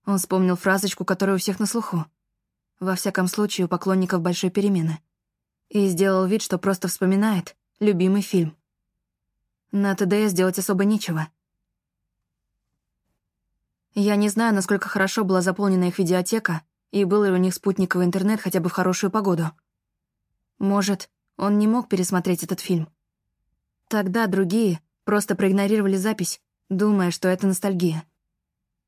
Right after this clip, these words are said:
Но если бы это была я, и мне нужно было бы зашифровать страну, я бы оставила только часть цитаты. Ту, где нет слова "Германия".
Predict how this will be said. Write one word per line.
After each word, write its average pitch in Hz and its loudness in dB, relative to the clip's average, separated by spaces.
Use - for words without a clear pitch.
Но 208 2
если 202 0
бы 185 2
это 185 0
была 185 2
я, 185 0
и 208 0
мне 196 2
нужно 196 2
было 190 2
бы 175 2
зашифровать 185 -2
страну, 190 0
я 202 2
бы 202 2
оставила 208 0
только 190 -2
часть 190 -4
цитаты. 170 -6
Ту, 202 0
где 196 0
нет 185 0
слова 185 2
"Германия". 165 0